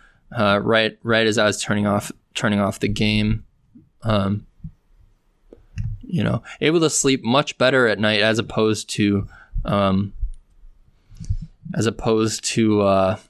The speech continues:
you know, a tough Tuesday for Bucks fans with, uh, Giannis's future quite uncertain to see the, to say the least, still uncertain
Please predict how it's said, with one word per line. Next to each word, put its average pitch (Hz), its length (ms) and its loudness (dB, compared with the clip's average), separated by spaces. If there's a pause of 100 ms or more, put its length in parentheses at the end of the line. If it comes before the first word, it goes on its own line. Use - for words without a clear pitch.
(600)
you 127 100 0
know, 107 140 2
a 98 60 0
tough - 340 -4
Tuesday 110 560 -2
for - 160 -4
Bucks 104 380 -4
fans 104 500 0
with, 101 240 -2
uh, 104 220 2 (720)
Giannis's 143 580 2
future 131 760 0 (240)
quite 160 320 0
uncertain 127 560 0
to 110 60 -2
see - 220 2
the, 110 140 0 (280)
to - 140 -2
say 131 240 2
the 113 120 0
least, 113 460 0 (680)
still 113 360 -2
uncertain 113 760 0